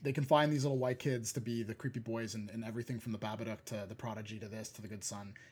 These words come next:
Like, like they're all off a machine. And I wonder why so many of these young little boy actors are such, such, so good at being creeps.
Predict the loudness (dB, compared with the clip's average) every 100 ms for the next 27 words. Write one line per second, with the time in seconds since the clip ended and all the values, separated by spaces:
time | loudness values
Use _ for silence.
0 | -8 -4 -4 0 0 2 0 2 0 -2
1 | -6 -8 -8 -8 -10 -20 -20 -20 -16 0
2 | 6 10 12 12 12 12 8 8 8 8
3 | 4 6 4 4 4 4 4 4 2 2
4 | 0 0 -4 -6 -14 -10 -4 -4 -4 -2
5 | 0 4 2 2 -2 -2 -4 -4 -10